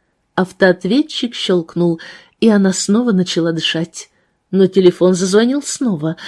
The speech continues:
автоответчик снова заговорил. Потом тишина. «Тебе нечего предложить Джейсону».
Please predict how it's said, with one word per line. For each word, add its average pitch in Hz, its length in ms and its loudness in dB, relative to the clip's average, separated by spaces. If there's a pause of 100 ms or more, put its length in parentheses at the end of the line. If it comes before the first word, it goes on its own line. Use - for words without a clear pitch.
(120)
автоответчик 202 1080 0
снова 190 420 0
заговорил. 180 720 0 (320)
Потом 180 420 -4
тишина. 175 560 -6 (720)
«Тебе 196 340 0
нечего 226 800 0
предложить 190 680 0
Джейсону». 175 720 -2